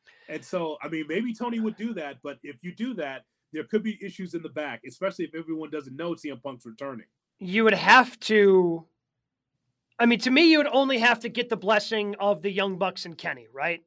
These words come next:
Speaker 2: Like, you would have to get your E V Ps on board. And I feel that because there's, there's already some parts of the locker room that were C M Punk supportive,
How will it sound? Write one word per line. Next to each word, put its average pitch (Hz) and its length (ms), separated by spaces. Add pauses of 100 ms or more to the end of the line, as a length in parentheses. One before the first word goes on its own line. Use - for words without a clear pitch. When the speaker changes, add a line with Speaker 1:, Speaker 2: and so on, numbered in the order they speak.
Speaker 2:
Like, 185 160
you 208 80
would 175 60
have 247 200
to 262 80
get 233 140
your 220 140
E 220 140
V 214 140
Ps 208 280
on 214 180
board. 214 420 (400)
And 233 120
I 220 80
feel 220 640 (300)
that 202 400 (600)
because 254 300
there's, 269 180
there's 294 220
already 330 460
some 240 640
parts - 640
of 202 140
the 208 80
locker 202 300
room 196 180
that 196 140
were 190 100
C 214 220
M 180 80
Punk 196 240
supportive, 185 600